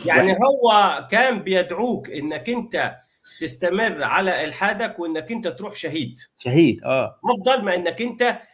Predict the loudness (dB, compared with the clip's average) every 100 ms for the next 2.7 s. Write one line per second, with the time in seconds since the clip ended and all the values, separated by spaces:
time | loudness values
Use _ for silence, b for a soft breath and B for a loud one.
0 | B -10 -8 -6 -4 -4 -4 -6 -6 -8
1 | -6 -6 -4 -2 -4 -4 -8 -8 -8 -8
2 | -10 -8 -6 2 6 8